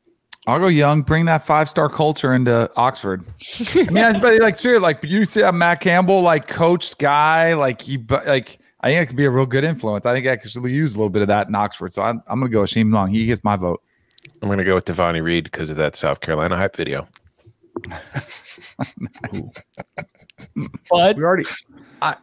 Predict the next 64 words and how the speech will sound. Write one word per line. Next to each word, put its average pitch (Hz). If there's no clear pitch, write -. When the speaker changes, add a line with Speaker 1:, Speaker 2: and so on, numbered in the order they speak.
Speaker 4:
I 262
think, 262
I 226
think 277
South 226
Carolina's 147
done 107
a 90
good 113
job 110
in 107
the 98
transfer 107
portal. 113
You 110
know, 104
we 123
didn't 156
pick 147
a 98
whole 113
lot 107
of 98
their 95
guys 117
here 101
'cause 95
I 101
think -
they -
have 101
a 95
lot 95
of, -
a -
lot 98
of 87
dudes 95
who 98
are, 92
you 147
know, 127
second 113
or 107
third 104
or 90
fourth 101
best 90
maybe 90
in, 85
in 90
the 87
portal. 123
Um, 95
so -
I'm, 165
I'm 208
gonna 285
go, 240
I'm 233
gonna 208
go 202
Reed 196
here. -